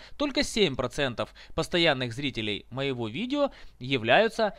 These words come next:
подписчиками моего канала. Остальные же продолжают смотреть видосы, но не подписываются. Ребятки, для вас это несложно, для меня приятно,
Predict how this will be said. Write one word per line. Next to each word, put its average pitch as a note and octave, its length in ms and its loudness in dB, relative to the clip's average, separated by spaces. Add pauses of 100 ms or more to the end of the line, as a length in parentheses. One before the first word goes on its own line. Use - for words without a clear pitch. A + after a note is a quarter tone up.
(180)
подписчиками E3+ 720 0
моего C3 460 0
канала. A2 400 0
Остальные C4+ 520 -4
же F#3+ 120 -2
продолжают D#3+ 500 2
смотреть C3 320 -2
видосы, F3+ 460 -2 (160)
но E3 320 0
не G3+ 100 0
подписываются. A#2+ 880 -2
Ребятки, D3+ 560 0 (220)
для G#3+ 160 0
вас E3 260 4
это A#2+ 160 -4
несложно, A3 580 0
для C3+ 200 -4
меня C#3 280 -2
приятно, E3+ 600 2